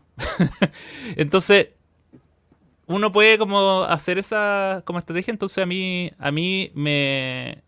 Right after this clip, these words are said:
me gustó bastante. No más que Evergreen en esta tirada, pero... Pero para lo que es, que es como un juego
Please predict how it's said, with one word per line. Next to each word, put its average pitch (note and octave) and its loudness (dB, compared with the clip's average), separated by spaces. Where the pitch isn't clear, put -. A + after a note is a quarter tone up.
me D3 -4
gustó F3+ -2
bastante. G3+ -8
No F3 -2
más G3 2
que G#3 6
Evergreen G#3+ 0
en F3 -4
esta F3+ -4
tirada, G3 -6
pero... C#3 -2
Pero C#3 2
para C#3+ 6
lo C#3+ 4
que D3+ 4
es, G#3 -4
que - -10
es D3 -14
como C3 -10
un B2 -8
juego C3+ 0